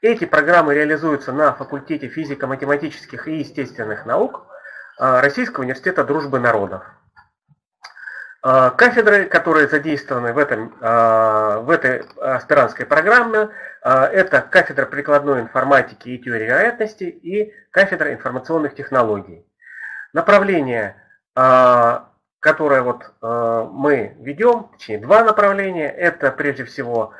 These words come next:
ноль два, ноль шесть, ноль один, еще раз повторюсь, компьютерно-информационные науки с профилем ноль семь, ноль один, ноль один, ноль семь, вычислительная математика. Направление ноль девять, ноль шесть, ноль один, информатика, вычислительная техника.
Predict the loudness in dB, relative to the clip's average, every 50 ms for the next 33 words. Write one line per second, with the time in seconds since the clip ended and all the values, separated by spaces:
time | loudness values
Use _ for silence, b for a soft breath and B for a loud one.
0 | B B -2 0 0 0 4 4 6 6 6 4 0 -2 -4 -6 -6 -4 -8 -6
1 | -4 -4 -6 -6 -8 -10 -10 -12 -8 -8 -8 -8 -8 -12 -14 -14 -10 -10 -10 -10
2 | -8 -4 -4 -4 -4 -4 -6 -6 -6 -6 -6 -8 -8 -12 -16 -16 -16 -14 -12 -12
3 | -10 -8 -10 -6 -4 -2 -2 -2 -4 -8 -10 -10 -10 B B B B B B B
4 | B _ -14 -4 4 4 4 4 4 -2 -2 -2 -2 -4 -4 -4 -4 -4 -4 -6
5 | -10 -8 -6 -6 -4 -2 2 4 4 4 4 2 2 -2 0 0 0 0 0 0
6 | 0 -2 0 0 -4 -4 -6 -8 -6 -6 -6 -6 -6 -10 -12 -12 -10 -10 -8 -8
7 | -6 -6 -4 -6 -6 -8 -10 -6 -2 -2 -4 -4 -6 -12 -12 -12 -12 B B B
8 | B B B B B B B -2 2 4 4 4 4 0 -2 -2 0 0 0 0
9 | 0 0 -2 -2 -2 -2 -4 -6 -8 -8 -6 -6 -8 -8 -8 -10 -10 -8 -6 -6
10 | -6 -4 -6 -6 -6 -6 -8 -8 -4 -4 -4 -2 -2 -4 -4 -6 -12 -12 -12 -12
11 | -10 -10 -12 -10 -10 -8 -8 -8 -8 -6 -10 -10 -10 -12 -18 -10 -10 -10 -10